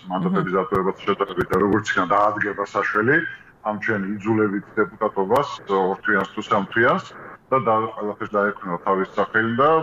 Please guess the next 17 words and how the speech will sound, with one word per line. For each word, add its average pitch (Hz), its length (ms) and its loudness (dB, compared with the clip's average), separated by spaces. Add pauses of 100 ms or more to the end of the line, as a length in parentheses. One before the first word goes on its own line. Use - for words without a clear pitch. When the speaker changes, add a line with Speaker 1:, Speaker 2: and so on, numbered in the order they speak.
(140)
Speaker 1:
წერტილიც 104 460 -6
დაესმევა, 107 520 0
რაც 123 180 2
ჩვენთვისაც 127 480 -4
ძალიან 120 300 2
მნიშვნელოვანია, 113 680 2
იმიტომ 90 260 0
რომ, 160 140 2 (460)
ა, 110 160 2 (240)
არ, 101 200 2
არ 95 160 2
შეიძლება 104 380 2
ეს 92 100 -4
პროცესი 107 440 -2
გაი-, 95 280 2 (120)
გა-, 95 320 4
გახანძლებდეს 92 760 -2